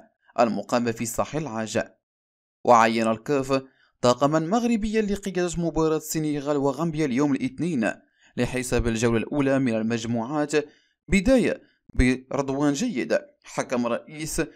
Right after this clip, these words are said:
ثم بمساعدة كل من حسن أزاكو ومصطفى أكرارقد، فيما جرى تكليف بشرى كربوبي بمهمة حكم الرابع.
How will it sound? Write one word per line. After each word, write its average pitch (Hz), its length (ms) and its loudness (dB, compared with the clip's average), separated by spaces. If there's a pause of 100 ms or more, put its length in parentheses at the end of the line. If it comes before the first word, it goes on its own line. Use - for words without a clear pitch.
(240)
ثم 233 240 4
بمساعدة 196 680 0 (100)
كل 185 120 0
من 165 220 -4
حسن 165 340 -4
أزاكو 151 580 -4 (180)
ومصطفى 123 520 0
أكرارقد، 127 800 -4 (320)
فيما 220 340 2
جرى 202 260 2
تكليف 175 540 -6 (340)
بشرى 160 320 2
كربوبي 120 680 0 (260)
بمهمة 127 480 4 (100)
حكم 131 280 -2
الرابع. 127 580 -4